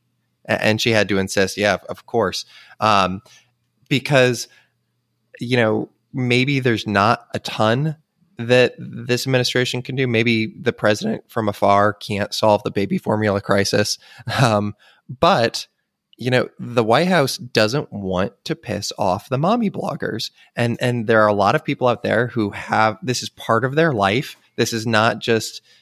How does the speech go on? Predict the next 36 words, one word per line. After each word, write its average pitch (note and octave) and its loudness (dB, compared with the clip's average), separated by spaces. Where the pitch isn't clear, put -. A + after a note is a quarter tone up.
you A#2 -4
know, A2 -2
<clears throat> C3+ -4
uh, A2 0
some A2 -6
far A#2 4
removed A2+ 0
concern. A2+ -2
You C3 2
have A#2+ -2
people C#3+ -2
who A#2+ 0
have G2+ -2
been G#2+ 0
on A2+ 2
these B2+ -4
blogs, A2 2
who - -6
have G#2+ -8
been G#2+ 0
on A2 2
these A2+ -4
listservs, A2+ -2
who G#2+ -6
have - -10
been A2 -10
talking B2+ -2
to G#2+ -6
each - -6
other A2 -2
since - -4
February B2+ -2
about A2 2
how A#2 2
their A2 2
kid A2+ -2